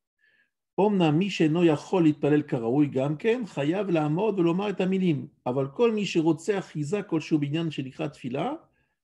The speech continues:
hu chayav shadvarim alu yu nehirim lo. Atfila ena ela be'ichud haratzon.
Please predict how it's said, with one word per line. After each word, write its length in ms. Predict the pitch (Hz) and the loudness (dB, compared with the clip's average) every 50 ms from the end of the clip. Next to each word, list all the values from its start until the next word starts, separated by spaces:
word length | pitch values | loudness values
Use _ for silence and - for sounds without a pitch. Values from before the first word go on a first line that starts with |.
| _ - | _ -8
hu 100 | 127 135 | -8 -8
chayav 400 | - - 135 131 147 175 240 254 | -6 -6 -6 -4 -4 -4 -6 -6
shadvarim 480 | - - 143 139 147 143 143 165 160 147 | -8 -8 -8 -8 -6 -6 -6 -4 -4 -4
alu 200 | 143 143 156 160 | -4 -4 -4 -4
yu 200 | 151 147 151 156 | -4 -4 -4 -4
nehirim 480 | 147 139 127 127 123 123 131 135 127 120 | -2 -2 -4 -4 -6 -6 -6 -6 -6 -6
lo. 200 | 110 95 - _ _ _ _ _ _ _ _ _ _ _ _ _ _ _ _ _ _ _ _ _ _ _ _ _ - | -6 -8 -10 _ _ _ _ _ _ _ _ _ _ _ _ _ _ _ _ _ _ _ _ _ _ _ _ _ -8
Atfila 720 | 117 117 - _ _ - 123 110 123 135 170 202 214 - - | -8 -8 -8 _ _ -12 -10 -6 -2 -2 -2 -2 -2 -4 -4
ena 280 | 147 143 143 147 175 - | -4 -2 -2 -2 -4 -4
ela 220 | - 135 143 147 143 | -4 -4 -4 -4 -4
be'ichud 560 | 143 139 - - 120 - - - 170 165 151 | -6 -6 -8 -8 -10 -10 -8 -4 -2 -2 -2
haratzon. 520 | 135 117 117 110 - - - 120 101 98 | -2 -4 -6 -8 -10 -8 -10 -10 -10 -10